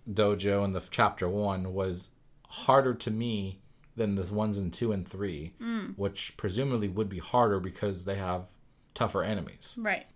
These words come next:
Speaker 1: But because of the way you fight them, feels so much easier. And you feel like way more of a badass.
Speaker 2: Yeah.
Speaker 1: So I've unlocked a lot of lightsabers, different
Speaker 2: Mm-hmm.
Speaker 1: colors,
Speaker 2: Mm-hmm.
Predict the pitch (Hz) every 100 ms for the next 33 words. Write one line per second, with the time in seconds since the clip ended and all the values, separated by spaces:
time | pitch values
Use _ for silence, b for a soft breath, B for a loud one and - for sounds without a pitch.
0 | _ - 107 113 - 113 113 101 101 104
1 | 92 87 - - 165 170 110 92 85 95
2 | - - - 139 107 - - 135 123 110
3 | - - 160 156 107 87 64 82 B B
4 | - 104 95 117 98 120 143 147 135 123
5 | 120 104 95 107 87 71 - - - -
6 | 277 214 - - - _ - - - 107
7 | - 127 165 143 123 - 82 87 98 131
8 | 147 147 147 - - - - 82 101 -
9 | 156 151 160 170 180 - - 104 117 -
10 | - 113 143 156 160 160 226 226 214